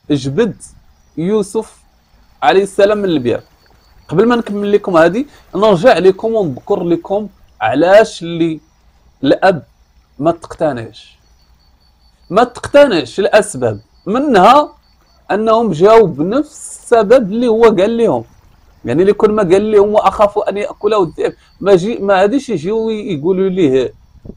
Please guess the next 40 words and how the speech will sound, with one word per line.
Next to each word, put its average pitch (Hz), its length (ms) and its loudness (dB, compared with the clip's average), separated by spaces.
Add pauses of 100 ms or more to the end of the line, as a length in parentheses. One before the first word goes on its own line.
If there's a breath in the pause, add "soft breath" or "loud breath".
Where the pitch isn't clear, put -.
(880)
"فاكله 180 640 2
الذئب". - 380 -10 (600)
يعني 147 220 0
اللي 220 120 0
كل 226 240 2
ما 220 80 2
عطى 170 260 2
لهم 208 400 2 (640)
هو 208 260 4
هذيك 202 380 6
الكذبه، 185 520 2
اللي 208 120 -2
كل 247 120 -4
راه 262 120 4
كاع 233 120 0
ما 254 120 -2
يكذبوا، 143 400 -6 (140)
ما 208 100 -8
يلقاو 254 260 0
ما 254 120 0
يقولوا، 185 380 0 (380)
ما 233 60 0
عارفين 220 480 -2
ما 190 120 -6
يقولوا. 147 400 -4 (640)
داكشي 170 260 -2
علاش 226 180 2
ما 220 120 -2
صدقهمش. 147 800 -6 (300 soft breath)
نفس 294 340 0
العذر 208 400 4
اللي 214 200 2
هو 180 220 4
قال 208 200 4
لهم 277 260 4
هو 233 180 4
اللي 339 220 6
جاو 262 260 4
قالوا 208 240 2
ليه. 123 200 -2